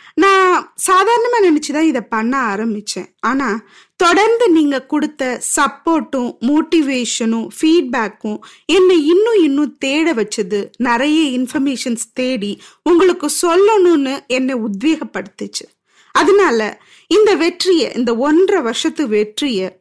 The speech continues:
உங்களுக்கு மட்டுமே நான் சமர்ப்பிக்கிறேன். எல்லாரும் கொண்டாடலாம். இது லாங் எபிசோட், என்ஜாய் பண்ணுங்க. நம்ம கதையை பார்க்கலாம். அசுர சக்திகளை பத்தி செம்பியன் மாதேவி தன்னோட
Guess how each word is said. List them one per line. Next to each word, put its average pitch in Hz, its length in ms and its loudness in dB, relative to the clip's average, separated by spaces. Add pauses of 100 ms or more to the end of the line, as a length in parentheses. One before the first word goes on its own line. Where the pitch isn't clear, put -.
(120)
உங்களுக்கு 262 480 -2
மட்டுமே 220 720 -2
நான் 269 220 -6
சமர்ப்பிக்கிறேன். 190 680 -8 (440)
எல்லாரும் 415 540 2
கொண்டாடலாம். 285 640 -2 (380)
இது 320 540 0 (140)
லாங் 269 360 2
எபிசோட், 330 500 -2 (400)
என்ஜாய் 294 360 0
பண்ணுங்க. 185 380 -10 (420)
நம்ம 427 200 2
கதையை 226 380 0
பார்க்கலாம். - 380 -12 (540)
அசுர 480 460 2
சக்திகளை 359 560 0
பத்தி 247 680 -8
செம்பியன் 330 540 2
மாதேவி 269 600 -2
தன்னோட 247 260 -2